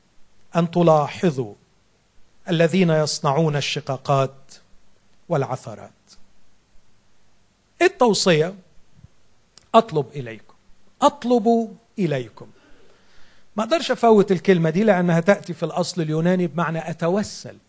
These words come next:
إليكم. عجبي أن الرسول لصاحب سلطان رسولي لا يأمر لكنه يتوسل.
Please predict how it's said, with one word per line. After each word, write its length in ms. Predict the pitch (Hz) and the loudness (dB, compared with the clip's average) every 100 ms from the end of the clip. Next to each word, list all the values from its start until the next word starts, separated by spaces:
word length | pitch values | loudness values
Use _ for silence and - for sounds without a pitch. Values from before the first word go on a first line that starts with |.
| _ _ _ _ | _ _ _ _
إليكم. 420 | 123 101 101 - - - _ - - - _ _ _ - _ - | -18 -16 -18 -20 -20 -20 _ -20 -20 -20 _ _ _ -20 _ -2
عجبي 460 | 156 185 160 156 156 | 2 4 2 0 -4
أن 160 | 147 | -4
الرسول 760 | 147 147 135 - 233 143 139 165 - _ _ _ _ _ _ _ _ _ - - - - - _ - - - _ | -2 -2 -4 -4 0 0 -2 -6 -16 _ _ _ _ _ _ _ _ _ -20 -20 -20 -20 -20 _ -20 -20 -20 _
لصاحب 580 | 151 143 - 175 - 147 | -10 -6 0 0 0 -6
سلطان 800 | - - 139 - 175 147 156 165 170 _ - - - - | -10 -8 -2 6 6 6 2 -2 -8 _ -20 -20 -20 -8
رسولي 680 | 147 139 - 226 151 139 139 | -6 -4 -4 -2 -2 -4 -6
لا 140 | 147 175 | -2 2
يأمر 560 | 196 240 175 135 117 - _ | 4 2 -4 -8 -10 -14 _
لكنه 640 | 147 139 156 151 139 165 196 - _ _ _ _ _ - | -10 -8 -6 -2 0 0 -2 -8 _ _ _ _ _ -14
يتوسل. 580 | 117 113 104 101 - | -14 -14 -16 -14 -16